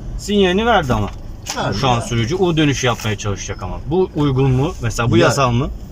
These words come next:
Speaker 2: şu an U dönüş yapılmaz diye, e, bir tabelamız yok şurada.
Speaker 1: Tabelayla uyarma-, uyarılması gerekiyor o zaman.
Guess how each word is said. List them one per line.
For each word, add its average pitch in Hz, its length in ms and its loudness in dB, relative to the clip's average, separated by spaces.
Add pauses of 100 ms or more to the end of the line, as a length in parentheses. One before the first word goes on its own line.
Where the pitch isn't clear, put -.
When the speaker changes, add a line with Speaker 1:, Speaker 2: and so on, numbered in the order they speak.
(420)
Speaker 2:
şu - 540 0
an 208 180 2
U 196 120 4
dönüş 202 240 4
yapılmaz 214 460 2
diye, 175 260 2 (100)
e, 139 600 2 (300)
bir - 140 4
tabelamız 180 460 4
yok 151 160 2
şurada. 95 280 -2 (1200)
Speaker 1:
Tabelayla 147 460 2
uyarma-, 147 440 4
uyarılması 139 560 0
gerekiyor 120 440 -2
o 92 40 -2
zaman. 87 220 -8